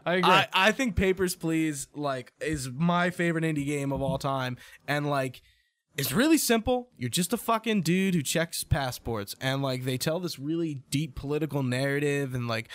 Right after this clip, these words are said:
Speaker 2: also, like, you're questioning your morality as you play. Like, you're not just, like, letting people in, but, like, some people are, like, you know, you, you know, okay, you have, like, you know,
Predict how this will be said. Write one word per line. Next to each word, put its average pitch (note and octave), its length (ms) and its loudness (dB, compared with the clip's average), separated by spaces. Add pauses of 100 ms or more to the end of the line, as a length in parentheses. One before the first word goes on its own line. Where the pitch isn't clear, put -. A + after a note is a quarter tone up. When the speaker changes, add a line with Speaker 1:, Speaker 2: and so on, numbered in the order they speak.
(220)
Speaker 2:
also, E3 460 2
like, C#3 200 -4
you're A#2+ 80 -6
questioning E3 400 0
your C3 120 2
morality C#3+ 520 0
as B2+ 100 -2
you A#2+ 80 -6
play. E3 320 0
Like, C3+ 180 -4
you're C#3+ 80 0
not E3+ 200 2
just, - 180 -4
like, C#3+ 120 0
letting C#3 280 -2
people C3 320 -2
in, C#3 180 0
but, A#2+ 160 -6
like, A#2 240 -4 (280)
some D3 180 -4
people D#3 340 -2
are, C3+ 120 0
like, A#2+ 280 -4
you C3+ 60 0
know, A2+ 240 -4
you, C#3 220 -6 (120)
you C#3+ 120 0
know, A2+ 260 -10
okay, B2+ 460 -6
you D3+ 420 -4
have, D3 260 0
like, B2+ 300 -6
you B2 80 -6
know, G#2 140 -10